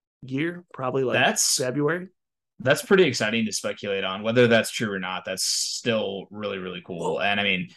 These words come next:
Speaker 2: the Switch has been a really successful console, so any sequel to that's gonna be massive.
Speaker 1: I mean, did you see some of the gameplay trailers in that Direct? Well, no, 'cause you didn't really watch it.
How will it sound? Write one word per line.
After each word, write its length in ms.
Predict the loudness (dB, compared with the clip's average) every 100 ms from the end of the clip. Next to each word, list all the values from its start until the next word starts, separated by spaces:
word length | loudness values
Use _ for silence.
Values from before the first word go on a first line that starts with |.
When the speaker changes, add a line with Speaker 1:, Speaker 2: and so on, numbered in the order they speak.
| _
Speaker 2:
the 100 | -2
Switch 280 | 2 4 4
has 100 | 2
been 120 | 0
a 80 | 0
really 220 | 0 -4
successful 460 | -6 -8 -8 -8 -8
console, 420 | -10 -8 -8 -4
so 200 | -2 -2
any 280 | -4 -6 -2
sequel 340 | -2 -2 -6 -10
to 100 | -6
that's 260 | -4 -4
gonna 180 | -6 -6
be 240 | -6 -8
massive. 440 | -8 -8 -6 -6 -8 -20 _
Speaker 1:
I 60 | 4
mean, 180 | 6 4
did 180 | 0 -4
you 80 |
see 160 | -4 -4
some 140 | -2 -2
of 80 |
the 80 | -2
gameplay 400 | -4 -6 -6 -6
trailers 440 | -4 0 0 0 -4
in 160 | -4
that 180 | -4 -6
Direct? 460 | -6 -4 -4 -6 -6
Well, 180 | -2 0
no, 180 | -2 -4
'cause 140 | -4
you 80 | -4
didn't 80 | -2
really 200 | -2 -2
watch 260 | -4 -8
it. 100 | -14